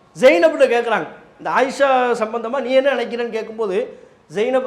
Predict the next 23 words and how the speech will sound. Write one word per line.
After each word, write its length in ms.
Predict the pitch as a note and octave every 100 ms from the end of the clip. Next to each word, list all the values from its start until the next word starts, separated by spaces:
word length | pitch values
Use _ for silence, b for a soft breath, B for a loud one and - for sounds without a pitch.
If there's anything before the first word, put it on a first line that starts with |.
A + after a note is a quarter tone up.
| G#3
ரலியல்லாஹு 440 | A3+ A3+ A3+ G#3
அன்ஹா 120 | G#3
அவங்க 240 | G3+ F#3+ F#3+
மிக 240 | F3+ G3+
தெளிவா, 500 | C4 B3+ B3 B3 G#3
அழகா 320 | D3+ F#3+ A3+
சொன்னாங்க, 360 | A#3 G3+ G3 D#3+ -
"அல்லாஹ்வின் 380 | D#3+ F#3+ F3+ F3+
தூதரே, 320 | F#3 F#3+ D#3 - D#3+
நான் 240 | G3+ A#3
என்னுடைய 440 | A3 G#3 G3+ F#3
காதையும் 520 | - F3+ A#3 A#3 C#4 B3+
என்னுடைய 340 | G#3+ G3 F#3
பார்வையும் 500 | E3 G3+ B3+ A3+ A#3+
நான் 240 | A3+ F3+ -
பாதுகாத்துக் 600 | F#3 D#4 D#4 C#4+ C4 G#3
கொள்ள 160 | A#3
விரும்புகிறேன். 720 | G#3 F#3 D#3 D3 C3+ C3+ A#2+ - -
நான் 140 | D3+
பார்க்காத 480 | F3+ A3+ B3+ A#3+ A#3+
சொல்லிடக்கூடாது, 560 | F3+ E3+ E3 C3+ A#2 - _ _ _ _ _
கேட்காத 600 | - A3+ C4+ C#4 C#4+ C4+
சொல்லிடக்கூடாது. 580 | B3 G3+ G3 D#3+ D3+